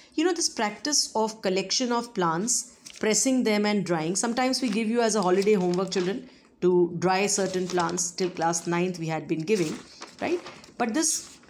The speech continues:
practice of herbarium and formation started in Italy, right? And then later on it spread over to entire Europe and then to the whole world.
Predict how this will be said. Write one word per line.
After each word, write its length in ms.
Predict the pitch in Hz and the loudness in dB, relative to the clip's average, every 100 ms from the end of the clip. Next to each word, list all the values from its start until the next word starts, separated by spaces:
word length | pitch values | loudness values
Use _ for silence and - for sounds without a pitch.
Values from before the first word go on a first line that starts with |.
| - | -4
practice 640 | 214 214 - 214 320 - | -2 -2 -2 0 0 0
of 240 | 214 214 | 0 0
herbarium 840 | 208 180 170 196 220 220 233 247 247 | -2 -4 0 4 4 4 0 0 -4
and 220 | 180 170 170 | -4 -4 -2
formation 560 | 185 180 202 202 240 | -2 0 0 -2 -2
started 500 | 240 - 180 175 190 | -4 -2 -2 0 0
in 220 | 202 208 - - - | 0 -2 -8 -8 -4
Italy, 440 | 220 185 147 - - _ - _ | -2 -2 -4 -6 -18 _ -20 _
right? 280 | 247 302 - - - - - | -6 -4 -6 -8 -20 -20 -6
And 160 | 226 233 | -2 2
then 200 | 247 220 | 2 2
later 260 | 233 269 | 2 2
on 220 | 277 269 277 | 2 2 0
it 100 | 269 | -4
spread 320 | - 240 226 | -2 0 2
over 240 | 233 233 | 2 0
to 120 | 233 | 0
entire 400 | 202 175 180 190 | 0 2 2 0
Europe 560 | 202 165 170 202 247 - - | 2 2 2 2 -2 -12 -4
and 200 | 170 170 | -2 0
then 180 | 185 190 | 0 0
to 80 | |
the 100 | 175 | -2
whole 380 | 160 - 196 208 170 | 0 0 2 2 0
world. 500 | 147 180 139 - | 0 0 0 -6